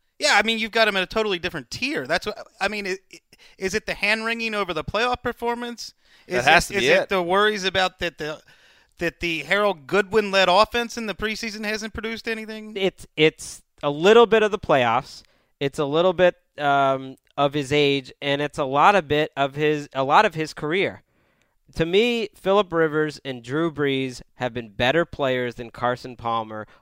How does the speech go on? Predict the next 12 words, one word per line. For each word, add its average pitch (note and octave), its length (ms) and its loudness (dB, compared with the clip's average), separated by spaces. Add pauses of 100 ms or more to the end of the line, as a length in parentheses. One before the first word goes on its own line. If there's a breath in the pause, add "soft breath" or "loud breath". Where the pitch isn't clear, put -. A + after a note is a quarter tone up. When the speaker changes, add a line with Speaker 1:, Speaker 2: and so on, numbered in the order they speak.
(380 soft breath)
Speaker 3:
basically D3+ 580 -6
every C3 280 -4
season A2 600 -10
for B2 120 -14
the A2+ 80 -10
last A#2+ 360 -4
ten B2+ 360 -8
seasons G#2 580 -12
except G#2+ 340 -10
for A2 140 -16
last G#2 420 -2
year. F#2+ 220 -16